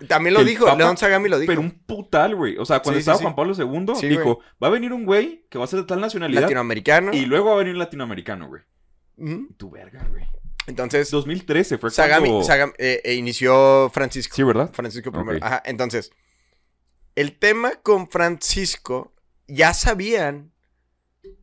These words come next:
Speaker 1: que para empezar iba a ser el primero de su nombre, porque,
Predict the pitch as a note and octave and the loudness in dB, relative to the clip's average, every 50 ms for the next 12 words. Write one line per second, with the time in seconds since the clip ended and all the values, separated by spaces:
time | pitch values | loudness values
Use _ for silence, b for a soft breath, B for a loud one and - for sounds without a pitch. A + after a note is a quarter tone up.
0 | _ _ _ _ _ _ _ - D3 - - C3+ B2+ B2 A#2+ B2+ B2 G#3 A3 A3+ | _ _ _ _ _ _ _ -2 -2 -2 0 0 -2 0 -2 -2 0 2 2 4
1 | A3 G3+ F#3 - G3 F#3+ G3 F3+ - D#3+ C#3 B2 C3+ C#3+ D#3+ D3+ - B2 A#2+ A#2 | 4 2 2 2 2 0 0 0 0 -2 0 0 2 2 0 0 -2 -4 -6 -6
2 | A#2+ A2 G#2+ G#2 - A#2+ A2+ A2 - B2 A#2+ A#2 A2+ G#2+ G2+ - | -6 -6 -8 -8 -6 -6 -6 -6 -4 -2 0 0 0 0 -2 -6